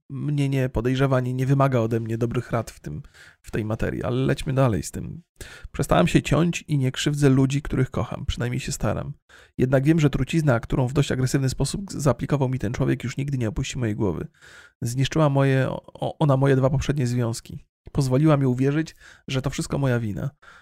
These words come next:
Sprawiła, że współczuję mojemu oprawcy i że tęsknię sama nie wiem za czym. To trwało dwa lata, miałam siedemnaście lat. Niby nie dziecko, sama uważałam siebie za dorosłą, ale co ja wiedziałam o mężczyznach?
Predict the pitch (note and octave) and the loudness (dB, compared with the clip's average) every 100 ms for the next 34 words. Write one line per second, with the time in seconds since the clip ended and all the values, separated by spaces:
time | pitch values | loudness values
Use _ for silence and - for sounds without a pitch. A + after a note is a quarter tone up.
0 | - - B2 B2+ D#3 C3+ B2+ - - C3+ | -12 0 2 4 4 4 2 -2 -2 -2
1 | - C#3+ B2+ B2+ C3 B2 C#3 C#3 - C3+ | 2 2 2 2 2 2 4 2 0 0
2 | B2+ C3 C3+ - - C3+ - C3+ C3 B2+ | 0 0 0 -2 -4 -2 0 0 2 0
3 | A2+ A#2 A#2+ A#2+ A#2+ B2 A#2+ - D#2 E2+ | -2 -4 -4 -4 -4 -2 -2 -2 -10 -12
4 | - - - - - D#3 - D#3+ B2+ C3 | -16 -20 -20 -16 -6 -2 6 6 6 6
5 | C#3 A#2+ A2+ B2+ B2+ C3+ C#3+ B2+ B2+ - | 4 2 -2 0 0 -2 -2 -2 -2 -2
6 | G#2+ D#2 - _ _ - _ _ C3+ D#3 | -2 -4 -10 _ _ -20 _ _ -2 0
7 | E3+ D3+ C#3 C3+ A#2+ - - A#2+ D3+ - | 6 4 4 0 0 0 -6 -4 -4 -4
8 | C#3 C3 B2+ A#2+ C3 B2 - B2+ A#2+ A#2+ | 0 2 2 2 2 0 -2 -2 -2 0
9 | G#2+ G#2+ - C#3 - A#2 B2+ - C#3+ C#3+ | -2 -2 -4 -6 -8 -8 -8 -6 -2 0
10 | C3 B2 A#2+ B2+ A#2+ A#2 A#2+ - A2 E2+ | 0 -2 0 0 0 -4 -6 -4 -6 -6
11 | C#2 | -12